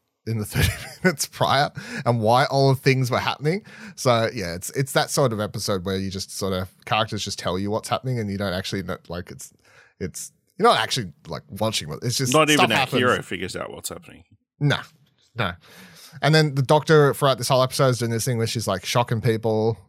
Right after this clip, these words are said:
Speaker 1: all because she just very luckily just had this technology which is gonna create this
Speaker 2: Yeah.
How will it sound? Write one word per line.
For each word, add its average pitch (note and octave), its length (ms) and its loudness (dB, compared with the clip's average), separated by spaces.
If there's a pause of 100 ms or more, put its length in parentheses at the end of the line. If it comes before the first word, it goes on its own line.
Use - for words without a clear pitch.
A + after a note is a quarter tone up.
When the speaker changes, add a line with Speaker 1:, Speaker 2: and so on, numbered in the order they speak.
Speaker 1:
all G#2+ 160 0
because G#2+ 440 -4 (220)
she - 160 -10 (100)
just - 260 -10 (340)
very C#3+ 200 4
luckily G2+ 520 0
just - 360 -8
had G2 200 -4
this F2+ 100 -6
technology G2 720 -6 (420)
which F#2+ 180 -8
is F#2 80 -8
gonna F2 240 -6
create G2+ 280 -2
this F#2 120 -6
Speaker 2:
Yeah. F2+ 100 -2